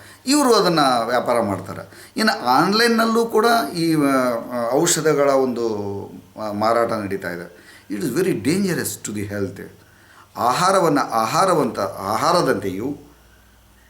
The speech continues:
ಔಷಧವನ್ನು ಔಷಧದಂತೆಯೂ ಸೇರಿಸಬೇಕೇ ಹೊರತು ಔಷಧವನ್ನು ಆಹಾರದಂತೆಯೂ ಆಹಾರವನ್ನು ಔಷಧದಂತೆಯೂ ಸೇರಿಸುವ, ಸೇವಿಸಬಾರ್ದು ಅಂತ. ಇದು ತುಂಬ ಸೂಕ್ಷ್ಮವಾದ ವಿಚಾರ.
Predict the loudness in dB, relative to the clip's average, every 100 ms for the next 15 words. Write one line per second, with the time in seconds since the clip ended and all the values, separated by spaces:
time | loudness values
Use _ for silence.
0 | _ _ _ _ _ 0 2 2 2 2
1 | 2 0 0 -2 0 0 0 0 -2 -2
2 | 0 2 4 2 2 2 2 -2 0 0
3 | -2 -6 -6 -6 -8 -16 -4 0 2 2
4 | 4 4 4 2 0 0 0 2 2 2
5 | 0 -2 -4 -4 -6 -10 -20 -20 -20 -20
6 | -6 2 4 4 4 4 2 2 2 4
7 | 4 4 0 0 -2 -2 -2 0 0 0
8 | -2 -4 0 0 0 -2 -6 -8 -12 -14
9 | -20 -20 _ _ _ _ _ _ _ _
10 | _ -12 -10 -8 -4 -2 0 0 -2 0
11 | 0 -2 -6 -8